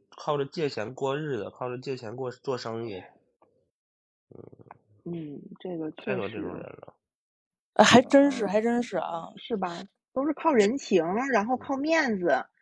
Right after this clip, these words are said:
Speaker 3: 对。
Speaker 2: 嗯。
Speaker 1: 嗯。
Speaker 3: 东北人是比较好面子，
Speaker 1: 对。
Speaker 3: 就是有的人说，“我兄弟今天找我借钱了，我得借给他，哪怕我老婆再怎么拦着，但是他是我兄弟啊，他可是我兄弟，我必须借给他。”
Speaker 2: 对啊。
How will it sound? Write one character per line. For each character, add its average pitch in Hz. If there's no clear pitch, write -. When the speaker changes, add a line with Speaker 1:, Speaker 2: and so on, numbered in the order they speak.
Speaker 3:
对。 208
Speaker 2:
嗯。 95
Speaker 1:
嗯。 92
Speaker 3:
东 349
北 262
人 220
是 302
比 254
较 214
好 254
面 254
子， 180
Speaker 1:
对。 -
Speaker 3:
就 262
是 269
有 185
的 185
人 202
说 254
，“我 214
兄 285
弟 262
今 262
天 269
找 240
我 226
借 233
钱 185
了， 185
我 180
得 190
借 247
给 180
他， 165
哪 190
怕 254
我 233
老 226
婆 196
再 226
怎 220
么 180
拦 165
着， 185
但 262
是 254
他 -
是 294
我 220
兄 262
弟 254
啊， 196
他 240
可 240
是 240
我 226
兄 240
弟， 226
我 185
必 277
须 277
借 277
给 240
他。” 226
Speaker 2:
对 208
啊。 156